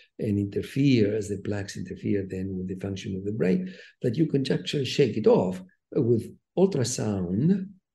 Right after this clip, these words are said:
uh, and they tried that. But when they tried on humans, it didn't work.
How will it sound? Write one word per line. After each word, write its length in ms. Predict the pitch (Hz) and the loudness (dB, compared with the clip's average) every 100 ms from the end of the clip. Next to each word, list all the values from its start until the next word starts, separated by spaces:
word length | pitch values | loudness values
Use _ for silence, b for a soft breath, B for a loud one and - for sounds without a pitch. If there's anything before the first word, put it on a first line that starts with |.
| - | -8
uh, 40 | 165 | -4
and 280 | 139 - 135 | -4 -2 0
they 120 | 160 | 2
tried 380 | 185 226 196 117 | 2 2 2 0
that. 360 | 101 92 - - _ _ _ _ _ _ _ - | -6 -6 -12 -20 _ _ _ _ _ _ _ -10
But 280 | 151 165 165 _ _ _ _ | -4 -4 -6 _ _ _ _
when 220 | 147 156 | -4 -2
they 140 | 156 170 | -2 -4
tried 380 | 165 170 156 - | -4 -2 -2 0
on 120 | 117 | -2
humans, 640 | 117 151 135 127 120 110 | 2 4 4 4 0 -4
it 180 | 120 127 | -8 -4
didn't 400 | 139 147 135 120 | 0 0 2 0
work. 480 | 127 135 80 - | 4 4 4 -2